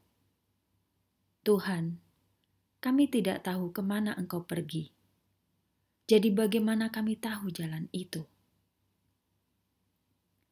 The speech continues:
Yesus mengatakan, "Akulah jalan, kebenaran, dan hidup.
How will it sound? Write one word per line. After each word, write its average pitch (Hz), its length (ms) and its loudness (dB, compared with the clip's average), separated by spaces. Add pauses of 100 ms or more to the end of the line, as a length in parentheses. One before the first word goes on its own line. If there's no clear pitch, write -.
(280)
Yesus 175 320 2
mengatakan, 165 880 -6 (880)
"Akulah 220 480 -2
jalan, 151 560 -2 (560)
kebenaran, 165 880 -2 (400)
dan 156 240 -2
hidup. 165 400 -6